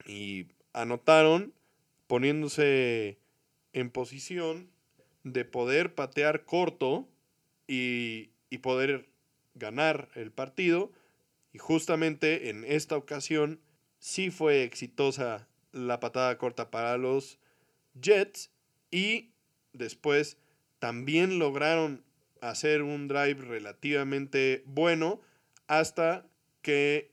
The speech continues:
Flacco encontró a Garrett Wilson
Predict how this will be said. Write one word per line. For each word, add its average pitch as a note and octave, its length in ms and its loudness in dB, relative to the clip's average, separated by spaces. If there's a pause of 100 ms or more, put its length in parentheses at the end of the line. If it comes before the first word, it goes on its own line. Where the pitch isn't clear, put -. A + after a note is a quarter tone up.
(600)
Flacco C#3 580 0
encontró B2 640 -4
a A#2+ 100 -2
Garrett B2+ 420 -2
Wilson C3+ 500 -6